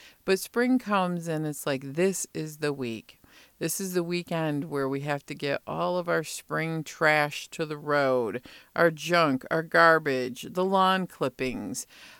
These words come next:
cleanup. All of it needs to start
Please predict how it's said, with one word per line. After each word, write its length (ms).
cleanup. 840
All 220
of 100
it 180
needs 380
to 140
start 800